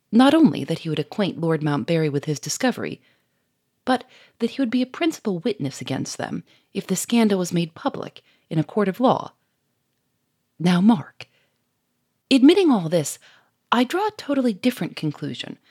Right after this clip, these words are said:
from the conclusion at which you have arrived. Here is your husband left in this miserable household of three, under very awkward circumstances for him.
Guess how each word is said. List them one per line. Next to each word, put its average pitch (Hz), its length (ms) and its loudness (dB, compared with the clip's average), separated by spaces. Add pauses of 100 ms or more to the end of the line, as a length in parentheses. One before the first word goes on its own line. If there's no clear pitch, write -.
(180)
from 196 180 2
the 175 80 2
conclusion 180 840 -2
at 190 120 -2
which 196 220 -2
you 269 120 6
have 147 140 -4
arrived. - 540 -10 (1800)
Here 190 480 0 (120)
is 208 160 0
your 214 100 2
husband 214 500 0
left 202 280 2
in 196 60 6
this 190 140 2
miserable 208 440 4
household 139 480 -4
of 135 80 -4
three, - 500 -6 (720)
under 226 240 6
very 247 340 2
awkward 185 420 -6
circumstances 139 840 -4
for 127 100 -10
him. - 320 -12